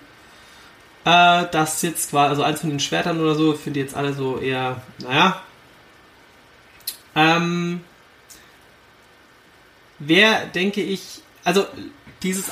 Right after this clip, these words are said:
Unban, da hätte man früher investieren müssen. Es gab ja auch ein paar, die so, so schon ver-, Vergangenheit so sich ein paar Stoneforge an die Seite gelegt haben. Gehöre ich leider nicht mit dazu, weil ich muss ganz ehrlich sagen, ich hätte es echt nicht gedacht, weil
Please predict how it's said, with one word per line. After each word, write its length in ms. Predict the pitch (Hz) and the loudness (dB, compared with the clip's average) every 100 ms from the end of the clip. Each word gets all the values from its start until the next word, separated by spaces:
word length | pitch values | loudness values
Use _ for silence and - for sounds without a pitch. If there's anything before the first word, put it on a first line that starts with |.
| - | 2
Unban, 580 | 233 262 240 233 226 | 2 4 4 6 4
da 80 | 185 | 2
hätte 180 | 180 185 | 0 2
man 140 | 190 | -2
früher 240 | 175 208 202 | -4 -2 0
investieren 460 | 196 185 - 175 | 0 -2 0 0
müssen. 240 | 165 165 170 | 0 -2 -4
Es 100 | - | 0
gab 140 | 165 | 0
ja 100 | 165 | 2
auch 80 | 156 | 0
ein 100 | 156 | 2
paar, 220 | 160 156 | 6 6
die 180 | 151 139 | 6 0
so, 380 | 135 135 135 127 | -2 -4 -4 -4
so 180 | 131 120 | -6 -6
schon 260 | - 139 135 | -4 -6 -6
ver-, 300 | - 165 - | -4 -4 -2
Vergangenheit 720 | 143 143 156 151 147 143 - | 0 2 4 4 2 2 -2
so 340 | 135 131 120 - | -4 -2 -2 -4
sich 200 | 143 139 | -8 -6
ein 80 | - | -2
paar 260 | 135 127 | 4 4
Stoneforge 420 | - 143 139 139 | 2 -2 -2 -2
an 60 | 135 | -2
die 60 | 135 | 4
Seite 220 | 165 170 | 4 6
gelegt 240 | 156 147 | 4 2
haben. 280 | 147 143 143 - - - - - - - - - - - - | 2 0 -2 -8 -16 -16 -16 -16 -16 -18 -20 -20 -20 -4 6
Gehöre 160 | 240 | 6
ich 80 | 277 | 8
leider 180 | 247 226 | 6 8
nicht 140 | 214 | 8
mit 100 | 214 | 6
dazu, 280 | 202 - 180 | 4 4 4
weil 100 | 165 | 4
ich 60 | 170 | 4
muss 140 | 160 | 2
ganz 120 | 160 | 4
ehrlich 160 | 156 151 | 4 4
sagen, 240 | 143 156 156 | 4 2 2
ich 100 | 160 | -4
hätte 160 | 147 - | -4 -6
es 200 | 143 - | -8 -6
echt 220 | 160 - | -6 -4
nicht 220 | 151 151 156 | -4 -4 -2
gedacht, 380 | 151 143 - | -2 -4 -4
weil 280 | 120 120 123 | -2 0 0